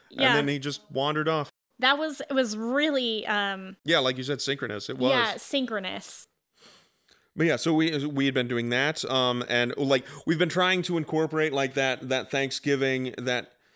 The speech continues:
Speaker 2: that bit of Thanksgiving anytime that we carry on with anything outside. Anytime that we do anything outside, uh, wh-, whether it be gardening, whether it be, like,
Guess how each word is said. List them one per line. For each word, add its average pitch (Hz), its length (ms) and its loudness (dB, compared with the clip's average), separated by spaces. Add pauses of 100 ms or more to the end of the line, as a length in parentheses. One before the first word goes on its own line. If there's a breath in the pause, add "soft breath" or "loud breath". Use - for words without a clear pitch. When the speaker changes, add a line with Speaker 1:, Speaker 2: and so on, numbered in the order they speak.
(180)
Speaker 2:
that 139 220 2
bit 165 140 4
of 165 80 0
Thanksgiving 147 520 0
anytime 135 420 0
that 131 80 0
we 127 100 -2
carry 127 340 0
on 117 240 0
with 113 160 -6
anything 113 420 -6
outside. 95 640 -4
Anytime 175 480 2
that 151 160 -2
we 135 140 2
do 131 320 0
anything 120 480 -2
outside, 107 600 0
uh, 104 120 -2
wh-, 113 440 -2
whether 110 280 0
it 98 100 -6
be 110 80 -8
gardening, 139 680 0 (320 loud breath)
whether 110 420 2
it 113 300 0
be, 113 220 0
like, 98 340 0